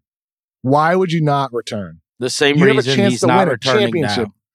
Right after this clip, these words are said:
Speaker 1: Yeah, but you get a chance to win a championship, dude.
Speaker 2: He had a chance to win a championship last year. I mean, he has a, he knew that. He knows what
Speaker 1: Yeah,
Speaker 2: team
Speaker 1: and he
Speaker 2: they
Speaker 1: was
Speaker 2: have.
Speaker 1: playing, and he blew it, and he blew
Speaker 2: He,
Speaker 1: it.
Speaker 2: he knows what team they have.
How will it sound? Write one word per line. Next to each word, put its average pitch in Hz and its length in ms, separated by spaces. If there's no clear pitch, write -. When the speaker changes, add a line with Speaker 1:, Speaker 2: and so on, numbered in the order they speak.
Speaker 1:
Yeah, 320 160
but 277 140
you 254 140
get 302 140
a 285 80
chance 302 320
to 302 80
win 285 140
a 247 40
championship, 262 920
dude. 226 360
Speaker 2:
He 160 140
had 220 100
a 220 40
chance 220 240
to 202 80
win 220 120
a 208 60
championship 220 640
last 240 380
year. 214 300
I - 60
mean, 180 140
he 196 80
has 196 140
a, 175 140
he 190 300
knew 269 200
that. 107 360
He 190 140
knows 240 200
what 269 80
Speaker 1:
Yeah, 254 80
Speaker 2:
team 175 40
Speaker 1:
and 170 100
he 190 60
Speaker 2:
they 185 140
Speaker 1:
was 120 60
Speaker 2:
have. 123 160
Speaker 1:
playing, 135 200
and 147 80
he 170 40
blew 277 360
it, 107 140
and 180 100
he 190 60
blew 247 260
Speaker 2:
He, 220 80
Speaker 1:
it. - 60
Speaker 2:
he 190 140
knows 277 220
what 170 140
team 107 180
they 98 140
have. 98 260